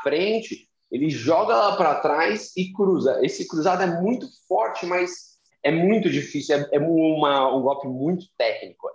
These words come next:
é muito difícil de acertar. E ele sentiu antes o Bactarel. Ele sentiu um pouco antes, ele, ele, eu, eu falei, "Putz, ele tomou os dois, três golpes", eu falei, "Putz, eu acho que ele tá sentindo." Aí o Natividade vai pra frente, ele, bum,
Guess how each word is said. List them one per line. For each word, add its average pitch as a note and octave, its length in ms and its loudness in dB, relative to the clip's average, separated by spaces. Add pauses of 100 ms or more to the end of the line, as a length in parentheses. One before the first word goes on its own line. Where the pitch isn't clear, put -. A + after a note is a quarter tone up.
é G#2 140 -2
muito C#3+ 260 -6
difícil B2 380 -4
de - 80 2
acertar. - 440 0 (520)
E F3 540 4
ele G3+ 160 4
sentiu A#3+ 1000 0
antes C#3+ 320 4
o G#2+ 40 -8
Bactarel. G2+ 580 2 (380)
Ele A#2+ 160 -2
sentiu A3+ 480 0
um F3+ 120 0
pouco F#3+ 320 4
antes, A#3 260 0
ele, F3+ 140 2
ele, F3 580 2
eu, E3+ 240 0
eu D#3+ 140 -2
falei, E3+ 280 0
"Putz, B3 220 -6
ele E3+ 200 -2
tomou G#3 520 -2
os F3+ 140 -8
dois, G#3 220 0
três F#3 200 -16
golpes", F#3+ 240 -8
eu F#3 60 -2
falei, F3+ 100 -18
"Putz, F#3+ 160 -6
eu F3 80 0
acho F3 140 -8
que F#3 80 -6
ele F3+ 120 -8
tá F#3+ 160 2
sentindo." G#3+ 600 0 (340)
Aí D#3+ 360 4
o G#3 40 2
Natividade G#3 540 2
vai G3 160 2
pra G#3 240 0
frente, G#3 300 -2
ele, G3 180 -6
bum, F#3 420 0